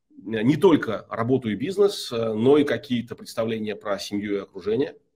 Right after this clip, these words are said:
Если когда мы выявили, что нам это важно, а, ну или знали, что это важно, но, а, не закладывали это в какие-то системные,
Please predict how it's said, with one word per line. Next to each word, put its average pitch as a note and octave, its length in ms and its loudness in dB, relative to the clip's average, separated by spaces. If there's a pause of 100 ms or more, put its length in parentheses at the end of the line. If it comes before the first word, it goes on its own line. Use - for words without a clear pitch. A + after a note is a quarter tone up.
(520)
Если C3 320 2
когда B2+ 260 2
мы A#2+ 140 2
выявили, B2+ 400 4
что - 160 -8
нам A#2 180 0
это A2 140 -2
важно, A#2 520 0 (640)
а, G#2 220 0
ну D#3 140 4
или A#2 100 6
знали, A#2 380 4
что A2 160 -2
это G#2+ 100 -4
важно, G#2 340 -4
но, G2+ 440 -4 (420)
а, G2 260 0
не A#2 480 2
закладывали A2 720 -2
это G#2 140 -6
в - 60 -20
какие-то G2 680 -10
системные, F#2+ 760 -4